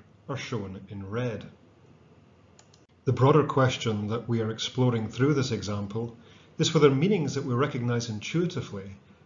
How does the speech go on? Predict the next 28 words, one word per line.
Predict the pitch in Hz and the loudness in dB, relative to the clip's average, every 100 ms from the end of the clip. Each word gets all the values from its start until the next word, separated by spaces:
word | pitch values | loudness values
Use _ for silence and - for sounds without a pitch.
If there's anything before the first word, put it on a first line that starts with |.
| - | -6
as | 120 | -4
being | 113 113 | -2 -4
central | 107 147 190 - 120 98 95 | -2 0 0 0 -4 -4 -6
to | 120 | -6
an | 101 | -6
expression | 104 - - 101 - 107 - - _ _ _ - | -6 -8 -6 -8 -8 -10 -12 -20 _ _ _ -4
are | 110 107 120 - | -4 -4 -8 -14
or | - 127 | -4 -2
are | 127 127 127 | 0 2 2
not | 113 - - | 0 -4 -10
typical | - 202 - - 101 - - | -2 -2 -2 -8 -8 -10 -6
of | |
its | 120 - | -6 -4
usage. | 202 - 110 - - - - - _ _ _ _ _ - - _ - | -6 -4 -8 -10 -16 -20 -20 -20 _ _ _ _ _ -20 -20 _ 0
As | 127 117 | 0 2
we | 117 | 0
can | 113 | -2
see, | 107 - 147 104 104 - - - | -2 0 0 0 -4 -12 -20 -8
the | 117 | -4
central | 117 104 - 147 | -2 -4 -2 -2
or | 117 | 0
literal | 98 127 127 113 104 | 0 -2 -2 -2 -2
meanings | 104 110 120 113 | -2 -2 -2 -4
of | 87 | -4
recipe | 113 127 - 113 120 | -2 -2 -4 -4 -6
are | - 104 110 120 | -6 -6 -2 -4
very | 104 104 127 | -2 -2 -2
common, | 131 202 143 98 98 | -2 -2 -2 -4 -8